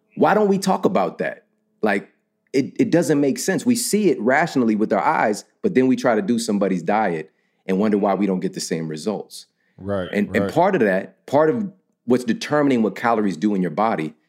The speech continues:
Speaker 1: is based on whether it's real food or fake food. And this is one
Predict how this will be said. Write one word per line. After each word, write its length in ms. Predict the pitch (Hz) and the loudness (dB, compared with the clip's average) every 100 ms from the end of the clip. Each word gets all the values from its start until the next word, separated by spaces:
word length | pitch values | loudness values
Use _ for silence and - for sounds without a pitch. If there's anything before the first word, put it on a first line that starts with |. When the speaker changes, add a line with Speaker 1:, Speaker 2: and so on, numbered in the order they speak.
| _ - | _ -4
Speaker 1:
is 160 | 90 | -2
based 340 | 78 127 139 117 | 0 0 0 -2
on 240 | 104 95 | 0 0
whether 280 | 92 98 92 | 0 0 0
it's 180 | 78 - | -4 -6
real 320 | 82 113 127 | 0 2 2
food 540 | 127 113 110 107 104 - _ _ - | 0 0 2 0 -4 -10 _ _ -6
or 80 | 92 | -6
fake 380 | - 110 92 | 0 0 0
food. 480 | - 82 65 64 - - | -4 -6 -4 -8 -12 -10
And 180 | 80 78 | -8 -4
this 220 | 92 113 | -2 -2
is 60 | 101 | 0
one 380 | 104 123 123 | 2 2 0